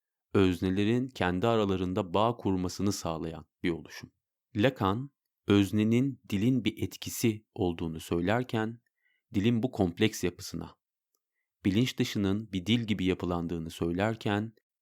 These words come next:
dilin bu kompleks yapısına atıfta bulunuyordu. Bu çok önemli bir nokta. Burada duruyorum. Bir sonraki bölümde size dilin yapısını anlatacağım. Benden de belki birçok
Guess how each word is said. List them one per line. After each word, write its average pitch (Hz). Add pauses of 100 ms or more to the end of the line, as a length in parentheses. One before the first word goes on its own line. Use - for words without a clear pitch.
(160)
dilin 107
bu 120 (300)
kompleks 104
yapısına 87 (480)
atıfta -
bulunuyordu. 82 (800)
Bu 110
çok 123
önemli 85
bir 82 (260)
nokta. - (1500)
Burada 117
duruyorum. 120 (160)
Bir 135
sonraki 101
bölümde 90
size 104
dilin 110
yapısını 90
anlatacağım. 80 (1080)
Benden 107
de 95
belki 90
birçok -